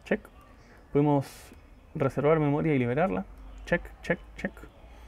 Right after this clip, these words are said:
Pudimos mandar mensajes por red a otro programa, maravilla. Así que, bueno, eh, eso fue todo. Tenemos como una horita y pico de video, no me odien.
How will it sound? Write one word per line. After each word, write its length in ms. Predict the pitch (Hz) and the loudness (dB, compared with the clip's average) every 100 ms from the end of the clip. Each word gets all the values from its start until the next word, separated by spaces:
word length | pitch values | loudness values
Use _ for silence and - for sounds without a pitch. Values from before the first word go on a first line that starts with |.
| - - - | -18 -18 -6
Pudimos 220 | 147 156 | 0 2
mandar 200 | 143 156 | 4 4
mensajes 360 | 151 131 151 143 | 2 0 -2 -2
por 180 | - 135 | 0 2
red 200 | 156 - 135 | 2 0 0
a 80 | |
otro 260 | 123 139 127 | 0 0 2
programa, 380 | 117 123 113 110 - - - - - - - - - | 2 2 2 -2 -12 -20 -20 -20 -20 -20 -20 -18 -4
maravilla. 440 | 127 120 113 - - - - - - - - - - - | 2 2 2 -4 -16 -20 -20 -20 -20 -20 -20 -20 -20 -6
Así 400 | 143 160 - 151 | -2 -2 0 -4
que, 580 | - 147 139 135 135 131 | 0 2 4 4 4 4
bueno, 300 | 151 151 151 - - | 4 2 0 -4 -2
eh, 380 | 139 123 123 123 | 2 2 2 0
eso 200 | 151 170 | 0 0
fue 120 | 160 | 0
todo. 320 | 160 226 202 139 | 4 4 4 2
Tenemos 360 | 139 147 143 | 2 2 0
como 280 | - 135 131 | -2 0 2
una 180 | 147 139 | 2 2
horita 300 | 135 151 139 | 0 0 -2
y 60 | |
pico 260 | 120 156 135 | -2 0 2
de 60 | 127 | 2
video, 260 | 151 160 | 2 2
no 80 | 131 | 0
me 160 | 131 135 | -2 -2
odien. 380 | 156 165 170 | -2 -2 -4